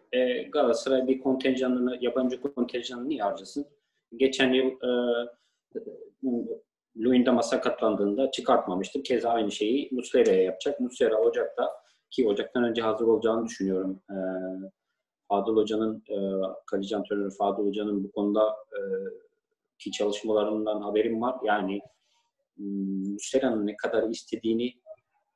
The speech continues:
ne kadar çabuk dönmek istediğini ve, e, antrenmanın ne kadar hızlı aldığını biliyorum. E, lisans çıkartılmayacak Muslera'ya. Sebebi sakatlık.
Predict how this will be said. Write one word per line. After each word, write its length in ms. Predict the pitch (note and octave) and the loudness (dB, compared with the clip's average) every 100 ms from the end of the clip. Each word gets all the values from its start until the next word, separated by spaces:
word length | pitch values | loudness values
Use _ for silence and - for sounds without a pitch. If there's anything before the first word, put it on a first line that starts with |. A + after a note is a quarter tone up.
| _ - | _ -6
ne 160 | A2 | -4
kadar 340 | - - G#2+ - | -2 0 0 -2
çabuk 360 | - A#2 - | -6 -6 0
dönmek 320 | A2 G#2+ A2 - | 0 2 -2 -4
istediğini 520 | - G#2 G#2+ A#2+ A2 | -4 -2 -2 -2 0
ve, 260 | A#2 A#2 _ - | -2 -4 _ -8
e, 300 | G2 G2 G2+ | -4 -2 -2
antrenmanın 640 | G#2+ G2+ A#2 A#2 A#2 A2+ | -4 -4 -4 -2 -2 -2
ne 120 | A#2 - | -4 -4
kadar 280 | G#2+ A2 - - _ | 0 0 -2 -14 _
hızlı 260 | G#2 A2+ A#2 | -2 2 2
aldığını 360 | G#2+ G#2+ G#2 | 2 2 -2
biliyorum. 400 | A2+ B2+ A2+ B2 - _ _ _ _ _ A#2+ | 2 4 4 2 -10 _ _ _ _ _ 0
E, 40 | A#2 A2+ A2+ A#2 B1+ A#1+ - - _ _ _ _ _ _ - - - _ _ - | 2 2 0 -2 -4 -10 -16 -20 _ _ _ _ _ _ -16 -16 -16 _ _ -6
lisans 340 | B2+ D#3 C#3 - | -4 0 0 0
çıkartılmayacak 720 | - B2+ - B2+ G#2+ F#2+ - | 0 0 2 2 2 0 -2
Muslera'ya. 460 | G#2 - G#2 A2 B2 | -4 0 4 4 2
Sebebi 340 | C3 A2+ G2 | 2 4 2
sakatlık. 560 | - - - - B2 | -2 0 -2 0 -4